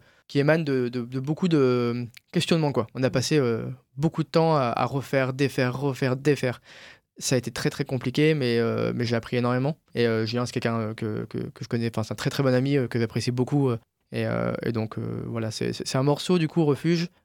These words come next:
Euh, c'est, c'est assez drôle parce que ce morceau lui-même a, a une histoire de, on, il a été sorti une fois avec un premier arrangement et après on s'est dit, « Ah merde, en fait, on s'est, on s'est planté, quoi. » On s'est planté parce que justement, on,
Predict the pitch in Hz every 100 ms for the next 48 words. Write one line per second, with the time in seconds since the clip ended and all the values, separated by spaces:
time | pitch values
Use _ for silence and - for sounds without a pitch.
0 | _ 127 117 113 113 113 - - 123 135
1 | 143 151 123 131 120 127 123 - 165 135
2 | 147 147 120 120 127 123 - 156 156 147
3 | 131 135 139 123 113 131 127 131 131 139
4 | 143 135 165 151 131 135 135 139 131 127
5 | 127 139 165 - - - - 123 - 131
6 | 127 123 117 120 117 113 120 123 113 123
7 | 123 117 117 131 123 139 113 - - -
8 | _ 127 147 139 233 226 151 131 180 170